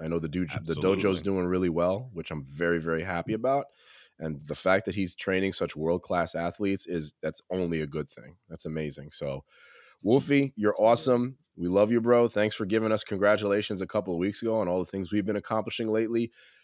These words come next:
Speaker 1: You're amazing. Congratulations on all your accomplishments as well. We miss you this week. And A J, we freaking miss you too. We miss both of you. We hope you guys are having a great time, uh, off jet setting around the world. But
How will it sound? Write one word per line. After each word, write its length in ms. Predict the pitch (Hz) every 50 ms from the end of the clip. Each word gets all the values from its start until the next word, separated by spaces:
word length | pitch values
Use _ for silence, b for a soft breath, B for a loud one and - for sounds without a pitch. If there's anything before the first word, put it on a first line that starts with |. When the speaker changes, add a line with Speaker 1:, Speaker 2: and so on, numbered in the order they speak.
| b b b -
Speaker 1:
You're 240 | 78 80 95 110 117
amazing. 480 | 110 110 110 113 113 104 113 113 107
Congratulations 800 | 98 98 92 95 95 98 98 101 95 95 98 92 - 95 87 87
on 160 | 90 87 85
all 140 | 85 85 85
your 160 | 82 85 85
accomplishments 680 | 78 - - 90 85 80 - 78 - - 85 80 - -
as 160 | 78 76 78
well. 380 | 73 80 80 78 76 76 80 85
We 100 | 85 85
miss 320 | 85 90 98 101 - -
you 100 | 95 95
this 200 | 95 98 95 -
week. 240 | 98 98 92 87 -
And 100 | 82 82
A 120 | 92 98
J, 300 | 90 95 95 95 98 107 -
we 140 | 104 117 123
freaking 340 | - - 113 98 80 82 80
miss 240 | 78 78 78 - -
you 80 | 73
too. 240 | - - - 69 64 _ _
We 80 | 85 90
miss 160 | 98 92 87
both 240 | - 90 85 - 76
of 60 | 69
you. 80 | 67
We 60 | 73 78
hope 180 | 90 98 92
you 80 | 92 87
guys 220 | 87 82 82 85
are 40 | 82
having 240 | 90 87 80 82 78
a 40 | 69
great 260 | 71 80 78 - -
time, 320 | - 87 76 71 69 71 _ b b b b b b b b b b b b _ -
uh, 480 | 73 71 71 71 73 73 73 73 73 - _ -
off 340 | 85 82 80 80 - - - -
jet 260 | - - 95 87 85 -
setting 440 | - - 87 78 73 73 76 78 - _ _ _ _ -
around 300 | 98 90 87 82 90 90
the 80 | 90 82
world. 440 | 80 82 80 76 73 76 78 - _ B B B B B B B B B
But 280 | - 90 87 87 85